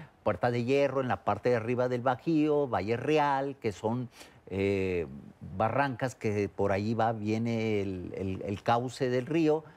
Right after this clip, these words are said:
y desde luego va a pasar la parte de los Colomos, ¿verdad? Que para finales del siglo diecinueve fue una muy buena opción para poder jalar agua,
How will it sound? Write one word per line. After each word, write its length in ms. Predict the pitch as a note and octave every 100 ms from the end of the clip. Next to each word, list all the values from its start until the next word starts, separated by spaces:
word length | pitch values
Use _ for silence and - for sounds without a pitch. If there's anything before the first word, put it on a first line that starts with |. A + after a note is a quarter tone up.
| - - _
y 360 | E3 F#3 G3 G3+
desde 320 | C#3+ B2 A#2
luego 420 | A#2 C#3+ C#3+ C#3
va 300 | A#2 B2 B2+
a 120 | B2
pasar 480 | - G#2+ B2+ A#2+ B2+
la 180 | A2+ F#2+
parte 380 | - G#2+ - B2
de 100 | A#2+
los 200 | B2+ -
Colomos, 680 | C3 C3+ E3+ G3+ E3 G#2+ F#2+
¿verdad? 360 | G2+ B2+ D3+ -
Que 420 | A2 G#2 G2+ E2+ - - _ -
para 200 | G2+ G2
finales 500 | - G#2 A2+ C#3+ D3
del 120 | D3
siglo 320 | C#3 C3 C#3
diecinueve 480 | C#3 C3 C3 C3+ C#3+
fue 160 | C#3 B2
una 160 | C3
muy 400 | B2 B2+ D3 F3
buena 340 | C3+ C3 C#3 A#2
opción 460 | F#2 - B2 B2+
para 280 | A#2+ G#2 -
poder 260 | F2+ G2+ -
jalar 440 | G#2+ F#2+ G#2+ A2+
agua, 640 | - F#2+ A2 G#2 G2+ D#2